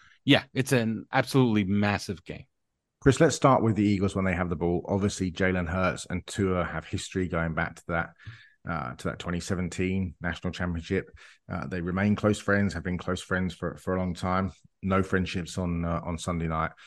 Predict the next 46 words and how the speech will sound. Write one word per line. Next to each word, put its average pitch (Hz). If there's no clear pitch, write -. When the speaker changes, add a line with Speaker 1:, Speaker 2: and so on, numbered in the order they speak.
Speaker 2:
Jalen 117
obviously 104
coming 101
back 90
and 92
looking 101
to 98
bounce 95
back -
from 90
his, 85
probably 143
his 110
worst 107
performance 92
in 90
eighteen 95
months. 98
Twenty-eight 101
of 82
forty-five, 85
two -
hundred 90
eight 82
yards, 85
one 101
touchdown, 87
three 98
picks, -
the 90
last 90
of 82
which -
obviously 90
led 85
to 87
that 76
Jets 82
game 87
winner, 85
uh, 80
with 85
one 90
forty-six 80
to -
play 82